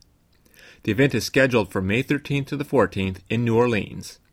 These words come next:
To register, please go to w w w dot novoco dot com slash events. Now, two breaking news items in the L I H T C industry. The I R S just released the per capita population numbers for two thousand and nine.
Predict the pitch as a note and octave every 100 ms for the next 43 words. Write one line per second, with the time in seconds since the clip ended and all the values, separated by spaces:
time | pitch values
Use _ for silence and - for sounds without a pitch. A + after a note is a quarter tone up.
0 | _ _ _ _ G#2 G#2+ C#3+ C3 - F#2+
1 | F#2+ - A#2+ B2+ B2 G#2 F#2+ F#2 G2 A2+
2 | B2+ C3 A#2 G#2 G#2+ F#2+ F#2+ F#2 G2 A2
3 | - A#2+ A#2+ A2 G#2+ G2+ G2 F#2+ F2+ -
4 | F2 - - - - - - - - -
5 | - - - C3 F3 B2 - - _ -
6 | - G3 C#3 D3 E3+ D3 D#3+ A#2+ G2 G#2+
7 | G2+ - C#3 A#2+ G#2+ A2 G#2+ G#2 - G#2
8 | - B2 D3+ G#2 - - - _ _ _
9 | _ _ _ _ - - - G#2+ A#2+ F3
10 | E3 A#2 - - D#3+ E3 F#3+ C#3 G#2+ G2
11 | - - E3+ E3 D3 C#3+ C3+ - B2+ B2
12 | B2 C3+ D#3+ B2 G#2 F#2+ A2 A2 - G#2+
13 | G2+ G2 G#2 A#2 C#3+ E3+ - -